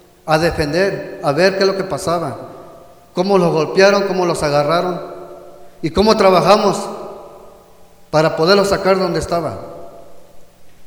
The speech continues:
Y todavía seguimos trabajando gracias a ustedes que nos están ayudando.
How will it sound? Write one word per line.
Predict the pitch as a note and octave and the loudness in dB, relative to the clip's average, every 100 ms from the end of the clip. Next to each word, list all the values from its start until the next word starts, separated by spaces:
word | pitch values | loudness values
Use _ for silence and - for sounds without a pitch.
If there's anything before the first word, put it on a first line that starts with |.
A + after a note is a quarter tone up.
| - | -8
Y | D#3+ | -2
todavía | F#3+ G3+ G#3+ | 6 6 6
seguimos | G#3 G#3 G#3+ | 4 2 0
trabajando | G3+ F3+ E3+ G3 F#3 | 0 0 0 0 0
gracias | G3 G3 F#3+ | 0 -2 -4
a | E3 | -6
ustedes | - G3 G3 | -2 0 0
que | F#3+ | -2
nos | D#3+ | -4
están | D#3 F3 F#3 | -2 -2 -4
ayudando. | E3+ D#3 F3 E3+ | -4 -4 -4 -6